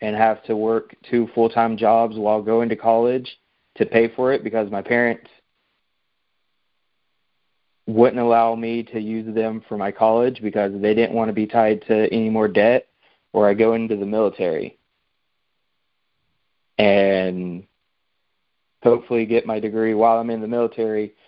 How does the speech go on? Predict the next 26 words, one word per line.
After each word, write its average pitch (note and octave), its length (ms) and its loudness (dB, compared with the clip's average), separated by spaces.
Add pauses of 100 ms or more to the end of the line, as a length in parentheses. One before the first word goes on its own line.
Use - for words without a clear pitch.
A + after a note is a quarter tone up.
(300)
or G#2 180 -2
get G#2+ 420 2 (1600)
schooling A#2 400 2
when G#2+ 100 -4
I G#2 80 0
get G#2 240 0
out A2 200 2
of G2 100 -6
the F#2+ 40 -10
military. F2 720 -8
And G2 600 -6 (960)
we, A2 280 2 (1300)
we A2+ 180 2
shouldn't B2 280 0
have A#2 180 2
a G#2 100 -4
system G#2+ 540 0
that G2+ 640 2 (1200)
is G#2+ 280 2
designed G#2+ 500 0
to G#2+ 100 -4
just G2+ 260 -8
make G2+ 280 -8 (180)
poor A2 180 2
people G#2+ 320 -4
poor. - 500 -2